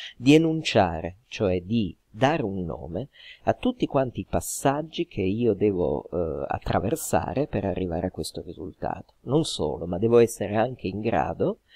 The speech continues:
di, eh, metterli nel giusto ordine, perché se li metterò nell'ordine sbagliato non sarò in grado di arrivare a un risultato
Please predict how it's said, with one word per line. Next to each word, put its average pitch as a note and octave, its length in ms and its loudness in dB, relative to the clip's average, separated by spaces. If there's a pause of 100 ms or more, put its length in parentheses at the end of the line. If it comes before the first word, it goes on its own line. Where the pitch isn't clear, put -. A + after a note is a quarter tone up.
(300)
di, D#3 440 2
eh, G#2+ 380 4
metterli C#3+ 640 0
nel G#2 240 0
giusto G2+ 400 2
ordine, C2+ 560 0
perché - 240 -6
se - 200 0
li B2 120 4
metterò C3 460 2
nell'ordine F2+ 760 -4
sbagliato C3 720 -4 (320)
non D3 140 0
sarò A#2 320 4
in C3 220 -2
grado F#2+ 420 0
di A2 140 2
arrivare A2+ 500 -2
a G2+ 60 -2
un F#2 100 -6
risultato G#2 920 -4